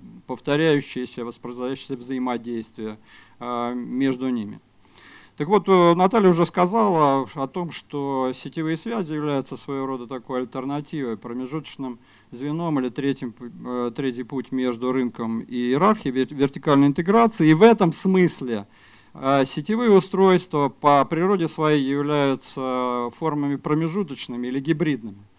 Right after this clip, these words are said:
То есть с точки зрения организации, выстраивающей сетевые связи, эта организация фактически выходит за, за свои пределы, ибо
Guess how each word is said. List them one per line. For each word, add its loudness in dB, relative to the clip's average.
То -10
есть -6
с -16
точки 0
зрения -2
организации, 0
выстраивающей 0
сетевые -2
связи, 0
эта -2
организация 0
фактически -6
выходит 2
за, 4
за 2
свои -2
пределы, -2
ибо -4